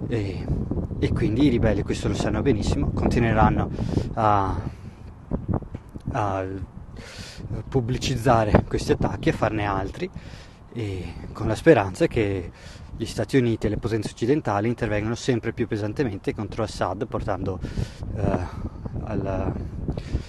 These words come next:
infine alla sua, alla sua rimozione, destituzione.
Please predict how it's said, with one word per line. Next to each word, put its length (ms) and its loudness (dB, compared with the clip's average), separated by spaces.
infine 460 2
alla 180 6
sua, 540 4
alla 140 0
sua 180 -2
rimozione, 640 -2
destituzione. 800 0